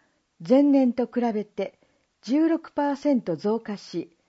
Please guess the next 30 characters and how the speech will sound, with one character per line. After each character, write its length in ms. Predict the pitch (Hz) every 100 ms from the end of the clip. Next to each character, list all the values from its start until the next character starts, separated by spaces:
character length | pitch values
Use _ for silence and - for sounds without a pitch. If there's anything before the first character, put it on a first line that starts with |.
| _ _ _ _ _ _
百 380 | _ 233 233 311
四 260 | 320 339 262
十 220 | 185 170
六 240 | 185 185
万 260 | 294 302 285
人 200 | 285 262
と 180 | 285 302
な 120 | 208
り 100 | 180
ま 120 | 175
し 140 | 170 -
た。 180 | - - _ _ _ _ - _ _ _ _ -
こ 140 | 302
う 60 | 302
し 100 | -
た 260 | 269 262
博 300 | 214 233 -
覧 240 | 320 359 302
会 300 | 247 208 185
の 200 | 185 185 _
開 180 | - 277
催 320 | 277 277 254
で 220 | 240 240
得 140 | - 254
た 260 | 208 180
ノ 220 | 208 277 285
ウ 20 |
ハ 200 | 196 170
ウ 100 | 160
を、 180 | 160